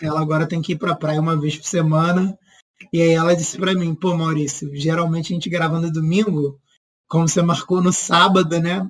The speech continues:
Sábado é dia de ir na praia. Pra nós mineiros." Aí eu falei, "Caraca, mulher, que de uma praia." E aí eu perguntei pra ela, "Pô, tu já foi na praia de nudismo que tem aí?"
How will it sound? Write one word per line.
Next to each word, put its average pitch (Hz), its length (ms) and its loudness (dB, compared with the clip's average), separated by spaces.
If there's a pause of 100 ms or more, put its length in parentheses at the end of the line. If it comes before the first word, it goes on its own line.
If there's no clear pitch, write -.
(120)
Sábado 170 480 -2
é 196 80 2
dia 180 240 2
de 165 160 0
ir 180 40 2
na 202 120 2
praia. 180 580 0 (920)
Pra 156 280 2
nós 165 360 2
mineiros." 165 680 0 (200)
Aí 165 120 -2
eu 160 100 -2
falei, 180 320 -10
"Caraca, 196 560 -12
mulher, 147 220 -8 (580)
que 160 140 -6
de 165 40 -4
uma 190 200 -4
praia." 160 420 -8 (560)
E 170 80 0
aí 170 100 2
eu 185 120 2
perguntei 208 320 0
pra 254 160 -2
ela, 240 100 2
"Pô, - 160 -2
tu - 100 -6
já 202 140 4
foi 208 180 0
na 220 220 -2
praia 190 320 2
de 165 300 -2
nudismo 165 560 -2
que - 100 -16
tem 156 160 -2
aí?" 190 340 0